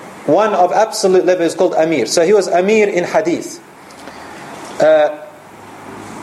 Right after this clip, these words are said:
he was known, however, for this trial. And I would say that maybe a lot of people will agree that if Imam Ahmad did not go through this trial, maybe he would not be remembered as much. Not to degrade the other Imams,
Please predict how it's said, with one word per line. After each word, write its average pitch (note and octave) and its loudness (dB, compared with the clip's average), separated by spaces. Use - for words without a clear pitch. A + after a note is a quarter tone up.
he F#3 4
was G3+ 4
known, C4 4
however, A#3 2
for B2+ 0
this C3+ 0
trial. G#2+ -2
And C3+ 2
I C#3+ 4
would D3 2
say F3+ 2
that D3 0
maybe D#3+ 2
a D#3 2
lot D3 4
of C#3+ -4
people C3+ 2
will B2+ 4
agree E3 0
that C#3 0
if C#3 0
Imam E3 0
Ahmad D#3 -2
did C3 0
not D3 0
go C#3 4
through C3+ -2
this B2+ 0
trial, D#3 2
maybe D3 0
he C#3 0
would C#3 2
not D3+ 0
be C#3 2
remembered C3+ 0
as A#2 -2
much. - -2
Not D#3+ 0
to D#3 2
degrade D3 2
the C#3+ 2
other D3 2
Imams, D#3+ -2